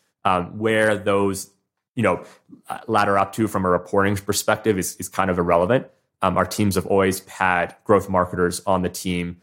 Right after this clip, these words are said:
product marketers on the team. We've always seen ourselves as very horizontal versus vertical,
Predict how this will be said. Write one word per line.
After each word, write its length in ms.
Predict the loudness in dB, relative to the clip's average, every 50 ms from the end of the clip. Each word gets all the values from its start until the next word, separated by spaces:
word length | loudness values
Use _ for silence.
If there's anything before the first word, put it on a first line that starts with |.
| _ _
product 300 | 2 2 2 2 2 0
marketers 400 | 0 -2 0 -2 -2 -6 -4 -4
on 100 | -4 -6
the 80 | -6 -8
team. 380 | -8 -8 -8 -8 -8 -8 -12 -16 _ _ _ _ _ _ -4
We've 180 | -4 -2 2
always 220 | 2 2 2 2 0
seen 160 | -2 -2 -2
ourselves 340 | -2 0 0 0 0 0 -2
as 80 | -2
very 160 | 0 0 0 0
horizontal 760 | 0 -2 0 0 0 0 0 0 -2 -2 -2 -2 -2 -2 -4
versus 400 | -2 -2 -4 -2 -4 -6 -10 -6
vertical, 600 | -2 0 0 0 0 -2 -4 -4 -4 -4 -10